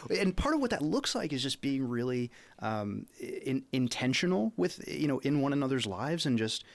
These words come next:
uh, spending time together and, and, and, uh, reading God's word together. Uh, so it's not in this sense where, like, you know, the, the elders are like, "You know, here comes Big Brother," and they're, you know, it's kinda like,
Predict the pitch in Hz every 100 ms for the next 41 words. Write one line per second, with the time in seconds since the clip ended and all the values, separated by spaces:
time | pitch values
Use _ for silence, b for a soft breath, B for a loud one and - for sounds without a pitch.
0 | B - 101 - - 147 143 - 110 123
1 | 131 135 139 139 135 - 107 104 101 104
2 | 98 98 - - 98 101 - - - -
3 | 123 147 143 104 92 101 120 127 135 131
4 | 127 127 B B B - - 175 180 254
5 | 311 143 123 - 113 - 127 - 104 98
6 | B B 123 117 107 95 104 101 113 110
7 | 95 92 85 107 95 101 117 117 92 120
8 | 113 117 104 90 90 98 101 107 104 101
9 | 117 104 98